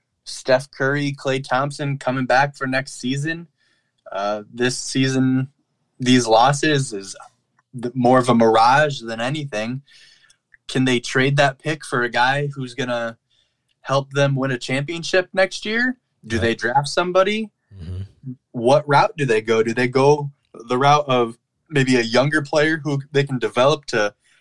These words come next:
Speaker 1: kinda take over, um, you know, with Steph and Klay getting up there in age? Or do they draft somebody who maybe, uh,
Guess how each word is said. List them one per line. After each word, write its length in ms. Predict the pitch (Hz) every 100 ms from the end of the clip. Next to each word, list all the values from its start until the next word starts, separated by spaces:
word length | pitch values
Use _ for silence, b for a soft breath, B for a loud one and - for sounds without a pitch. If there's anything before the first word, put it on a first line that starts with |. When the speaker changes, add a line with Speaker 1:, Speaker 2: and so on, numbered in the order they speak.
| _ _
Speaker 1:
kinda 240 | - 147 120
take 320 | - 143 139
over, 580 | 135 147 147 170 170 147 _ _ _ 110
um, 580 | 104 104 104 107 117 _
you 60 | 123
know, 220 | 120 123
with 260 | 127 120 113
Steph 460 | - - 135 135 143
and 160 | 123
Klay 340 | - 127 139 143
getting 240 | 139 127
up 160 | 123 -
there 160 | 127
in 60 | 123
age? 400 | 131 151 190 160
Or 300 | 104 104 - B B B B B B -
do 100 | 117
they 120 | 123
draft 320 | 123 131 135
somebody 420 | - 135 131 131 127
who 520 | 131 123 123 123 - _ _ -
maybe, 560 | 127 131 131 127 127 117
uh, 240 | 107 98